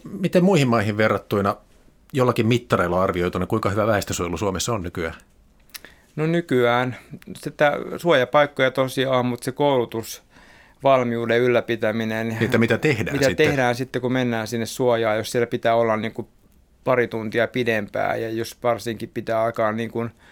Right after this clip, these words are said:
Speaker 2: kemiallista sodankäyntiä tai näitä ilmanpuolustuslaitteita tai muita radioaktiivisuuden suojauksia käyttämään, niin silloin se menee aika, aika... Jokaisessa talossahan on tietysti koulutettua väkeä tähän, mutta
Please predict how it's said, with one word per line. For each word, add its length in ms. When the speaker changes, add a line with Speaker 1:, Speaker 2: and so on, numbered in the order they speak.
Speaker 2:
kemiallista 680
sodankäyntiä 880
tai 200
näitä 340
ilmanpuolustuslaitteita 1160
tai 220
muita 400
radioaktiivisuuden 840
suojauksia 600
käyttämään, 560
niin 80
silloin 340
se 100
menee 280
aika, 320
aika... 320
Jokaisessa 380
talossahan 480
on 80
tietysti 440
koulutettua 680
väkeä 360
tähän, 320
mutta 380